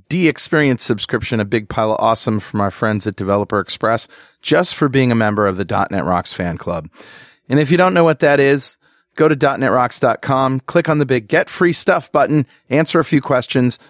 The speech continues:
and join the fan club. We have thousands of members all over the world, and every show we like to give away stuff from our sponsors. And every December, we give away a five thousand dollar technology shopping spree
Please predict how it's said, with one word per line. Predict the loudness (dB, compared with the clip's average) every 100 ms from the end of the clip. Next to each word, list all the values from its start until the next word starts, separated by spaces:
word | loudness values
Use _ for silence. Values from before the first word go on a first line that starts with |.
| -8
and | -2
join | 0 0
the | 0
fan | -2 -2 -2
club. | -4 -6 -8 -18 _ _
We | -2
have | -2 0
thousands | 0 0 -2 -4
of | 0
members | 0 0 0
all | 2 2
over | 0
the | 0
world, | 2 2 0
and | 0
every | 0
show | 0 0 2
we | 2
like | -2 -4
to | -6
give | -2
away | 0 0
stuff | -2 -2
from | -2 -2
our | 0
sponsors. | -2 -2 -2 -4 -4 -8 -20 -20 -20 _
And | 0 2 2 0
every | 0 0 0 -2
December, | -2 0 2 2 2
we | 0
give | 0
away | 0 0
a | -2
five | 0 0 0
thousand | 0 0 0 -2 0
dollar | 2 0 -2
technology | -4 -6 -2 -2 -2 -4
shopping | -4 -4 -4 -6
spree | -8 -6 -4 -4